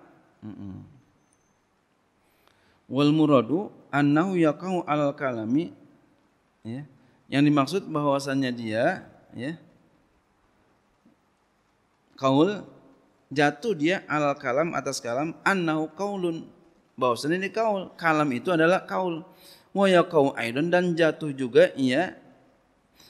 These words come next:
alal kalimi, atas kalim. Jadi kaul itu kalim gitu.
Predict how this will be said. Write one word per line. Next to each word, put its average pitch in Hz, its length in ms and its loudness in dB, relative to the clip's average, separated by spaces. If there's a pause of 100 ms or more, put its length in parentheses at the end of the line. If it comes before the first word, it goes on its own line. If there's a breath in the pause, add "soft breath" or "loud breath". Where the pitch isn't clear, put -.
(140 soft breath)
alal 151 320 0
kalimi, 135 480 2
atas 160 320 -4
kalim. 196 400 -6 (880)
Jadi 135 400 0
kaul 170 480 2
itu 208 560 -2 (600)
kalim 202 560 0
gitu. 101 240 -6